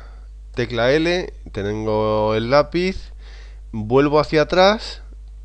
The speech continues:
sobre la línea que quiero alargar y veis, se vuelve lila. Eso es que está haciendo una prolongación sobre la línea que, que le he marcado.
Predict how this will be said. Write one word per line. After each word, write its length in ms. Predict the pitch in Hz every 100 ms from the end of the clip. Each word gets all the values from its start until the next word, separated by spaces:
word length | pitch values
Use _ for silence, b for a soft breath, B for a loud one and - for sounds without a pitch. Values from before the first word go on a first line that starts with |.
| - - - - - - - - - - - - -
sobre 260 | - 123 123
la 140 | 135
línea 340 | 151 170 165
que 140 | 147 131
quiero 240 | 131 143
alargar 420 | 143 147 165 170 -
y 100 | 120
veis, 440 | 127 185 202 - - -
se 180 | -
vuelve 640 | 120 131 131 131 123 123 120
lila. 380 | 143 170 196 - B B B B B B
Eso 280 | - 135 151
es 300 | 165 - - - - -
que 420 | 127 120 120 107
está 240 | 104 131
haciendo 260 | 123 143 139
una 160 | 131
prolongación 600 | 117 110 110 113 104 151 156
sobre 240 | 139 113
la 80 | 104
línea 320 | 113 127 131
que, 800 | - 104 101 98 95 85 - -
que 540 | - 101 95 95 92 92
le 540 | 98 98 104 104 98
he 60 | 95
marcado. 540 | 101 95 123 104 -